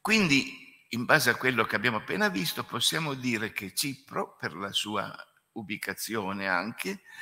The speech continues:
eh, per le correnti marine, per tanti fattori, eh, non rimase isolata,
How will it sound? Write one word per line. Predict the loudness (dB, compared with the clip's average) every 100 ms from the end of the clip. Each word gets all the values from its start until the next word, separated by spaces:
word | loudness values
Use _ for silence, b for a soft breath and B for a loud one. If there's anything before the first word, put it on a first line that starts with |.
| B B -4
eh, | -2 -2 -4 -2
per | 0
le | 0
correnti | -2 -2 0 -2 -2 -4
marine, | -2 0 0 0 -2
per | -4
tanti | -2 -4 -4 -8
fattori, | -8 -8 -4 -4 -4 -6 -12 B B B B
eh, | 2 2 2 0 -4 -10 -20 _ -14 -14 _ _ _ _ _ _ -8
non | 2 4 4
rimase | 2 6 8 8 6 0 0
isolata, | -2 2 6 6 4 2 -4 -4